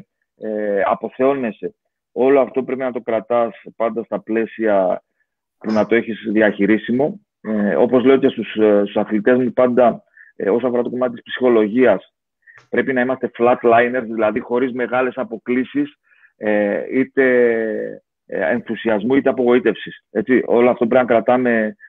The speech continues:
μια στάση, να τα ζυγίζουμε όλα, να τα δεχόμαστε όλα, να τα φιλτράρουμε και να προχωράμε. Οπότε είναι ένα τεράστιο κομμάτι και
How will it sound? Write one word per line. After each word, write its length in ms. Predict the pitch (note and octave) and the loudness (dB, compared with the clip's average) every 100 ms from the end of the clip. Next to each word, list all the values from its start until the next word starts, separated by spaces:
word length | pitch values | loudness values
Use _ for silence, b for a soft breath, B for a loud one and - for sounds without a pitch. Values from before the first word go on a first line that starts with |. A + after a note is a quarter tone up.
| B | B
μια 240 | A#2 B2 | -2 -2
στάση, 560 | A2+ B2 A#2+ - A2+ G#2 b - | 0 -2 -2 -2 -4 -4 b -10
να 120 | G2 | -4
τα 100 | A2 | -2
ζυγίζουμε 460 | F#2+ B2 B2 B2 | -2 -2 -2 0
όλα, 360 | A2+ C3+ D3 D#3 _ _ | 4 4 4 0 _ _
να 140 | G2+ | -6
τα 120 | G2+ G2+ | -2 -2
δεχόμαστε 540 | G#2+ B2+ C3 B2 - | 0 -2 -2 -2 0
όλα, 360 | B2 C#3+ E3 - _ _ _ | 2 4 4 0 _ _ _
να 140 | - G#2+ | -10 -8
τα 120 | G#2+ | -8
φιλτράρουμε 760 | - G#2 A#2+ B2 C3+ C#3+ E3 E3+ _ _ | -10 -6 0 2 2 0 -4 -6 _ _
και 120 | - | -6
να 100 | B2 | -6
προχωράμε. 600 | G#2+ A#2 A#2 A#2+ G#2+ F#2 - _ _ _ - | -6 -6 -2 0 0 -4 -16 _ _ _ -16
Οπότε 400 | G#2 C3 C3+ D3 | -10 -6 0 0
είναι 380 | D3+ D3 C#3 - | 0 -4 -10 -8
ένα 280 | B2+ C3 B2 | -4 -2 -2
τεράστιο 380 | A#2 A#2 A2+ A2 | 0 0 0 -6
κομμάτι 480 | A2 A2+ C3+ C#3 C#3 | -4 0 0 -2 -4
και 180 | C#3 | 0